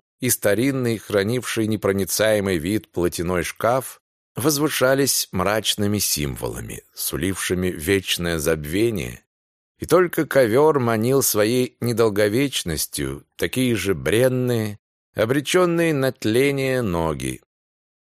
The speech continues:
Картину дополнял Баунс, ужасно непотребный в своём мягком воротничке и такой же расплывчатый, что и облачко пара, которое выдыхал. Он стоял рядом с кроватью, устремив невозмутимый взгляд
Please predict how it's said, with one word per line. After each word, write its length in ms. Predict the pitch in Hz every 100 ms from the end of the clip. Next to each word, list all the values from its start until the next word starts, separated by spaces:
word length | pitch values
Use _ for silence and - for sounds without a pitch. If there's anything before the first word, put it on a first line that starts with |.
| _
Картину 600 | - 98 95 175 185 180
дополнял 580 | 127 - 120 113 135 139
Баунс, 880 | 101 85 85 78 71 65 - - - _ _ _ _
ужасно 580 | 78 73 113 104 - 104
непотребный 840 | 98 104 98 90 104 117 104 107 98
в 40 |
своём 440 | - 90 95 101
мягком 580 | 92 98 87 - 90 80
воротничке 880 | 80 80 71 71 64 - 127 131 127 _ _ _
и 80 | -
такой 360 | - 107 185 175
же 200 | 151 139
расплывчатый, 880 | 127 113 - 113 151 - 127 - 120
что 300 | - 117 107
и 260 | - 90
облачко 680 | 78 110 123 113 113 - 95
пара, 480 | 85 101 120 123 -
которое 520 | - 78 104 101 101 - -
выдыхал. 600 | 87 90 90 - 52 - _ _ _ _ _ _ _
Он 180 | 139 180
стоял 420 | - 151 151 143
рядом 340 | 135 117 107
с 60 | 95
кроватью, 760 | 98 80 90 143 131 131 123 -
устремив 720 | 92 - 85 104 151 139 -
невозмутимый 840 | 104 107 107 87 90 82 123 113 92
взгляд 560 | 71 76 107 120 -